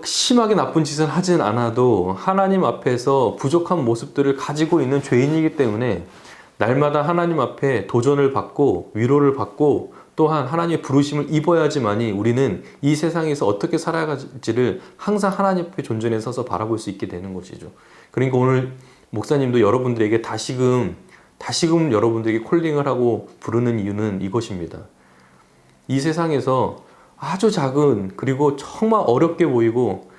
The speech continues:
그리고, 어, 세상에서 바보 같다고 할지라도 여러분 부끄러워하지 말고, 부끄러운 신앙을 가지지 말고 아주 당당하게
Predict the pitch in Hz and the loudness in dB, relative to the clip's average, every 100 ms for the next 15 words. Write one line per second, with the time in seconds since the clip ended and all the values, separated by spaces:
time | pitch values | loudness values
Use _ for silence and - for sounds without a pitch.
0 | - - 127 139 147 131 - - - - | -20 -8 -2 2 2 0 -4 -20 -20 -20
1 | _ _ - 127 127 127 - - 202 214 | _ _ -6 -2 -2 -4 -8 -2 0 2
2 | 202 190 - 143 175 175 170 156 160 190 | 2 2 2 2 2 0 0 0 0 -2
3 | 185 147 101 107 92 101 107 113 107 - | 2 2 0 -2 -4 -2 -2 -2 -4 -8
4 | - 170 170 156 147 107 92 95 90 - | -2 2 2 2 0 0 -2 -4 -6 -6
5 | - - _ - 123 - 170 170 165 190 | -20 -20 _ -14 -8 0 2 2 0 0
6 | 185 165 113 107 113 98 92 104 101 - | 0 2 0 -2 -4 -4 -4 -6 -8 -10
7 | - - 160 175 165 139 117 101 - | -12 -4 -2 0 -2 -2 -4 -6 -8